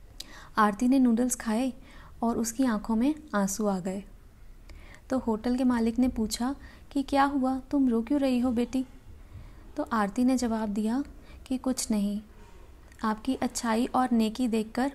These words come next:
मेरा दिल भर आया। आप बहुत अच्छे इंसान हैं।" फिर आरती ने कहा, "एक आप हैं जिन्होंने अनजान होते हुए भी मुझे अंदर बुलाया और नूडल्स खिलाए,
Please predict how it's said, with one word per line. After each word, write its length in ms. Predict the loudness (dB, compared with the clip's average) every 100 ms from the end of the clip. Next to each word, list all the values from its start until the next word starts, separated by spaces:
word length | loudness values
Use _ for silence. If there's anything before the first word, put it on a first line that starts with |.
| -4 -4
मेरा 220 | -2 0
दिल 220 | 0 0
भर 200 | 0 0
आया। 320 | -2 -4 -6 -10 -14 -18 -20 -20 -18 -18 -6 0
आप 140 | 2
बहुत 340 | 2 2 2
अच्छे 260 | 2 0 0
इंसान 380 | 0 0 -2 -2
हैं।" 300 | -2 -6 -8 -20 -20 -20 -20 -20 -20 -20 -20 -20 -20 -8
फिर 180 | -2 4
आरती 340 | 4 4 4
ने 120 | 4
कहा, 340 | 4 2 0 -2 -8 -20 -14 0
"एक 180 | 0 2
आप 200 | 2 2 2
हैं 180 | 0 0
जिन्होंने 380 | 0 2 4 2
अनजान 480 | 2 2 2 2 2
होते 260 | 0 2
हुए 260 | 2 2 2
भी 240 | 2 2 0 -18 -12 2
मुझे 200 | 4 4
अंदर 320 | 2 4 4
बुलाया 440 | 2 2 2 0 0
और 200 | 2 4
नूडल्स 360 | 4 2 0
खिलाए, 400 | -2 -2 -2 -4